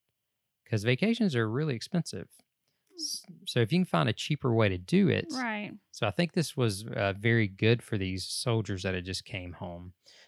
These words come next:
Speaker 1: So nineteen forty-eight, Airstream starts making trailers. They're the only ones that weathered the Great Depression.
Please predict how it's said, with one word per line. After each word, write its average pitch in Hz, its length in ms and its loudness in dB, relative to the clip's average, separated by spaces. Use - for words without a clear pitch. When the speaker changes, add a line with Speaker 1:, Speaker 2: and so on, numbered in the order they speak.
Speaker 1:
So 120 400 2
nineteen 156 360 2
forty-eight, 120 540 4
Airstream 113 400 0
starts 104 300 -4
making 98 260 -4
trailers. 92 440 -6
They're 98 80 -2
the 101 100 -2
only 107 220 0
ones 104 220 0
that 104 100 -4
weathered 92 300 -4
the 90 60 -10
Great 87 220 -10
Depression. 98 720 -2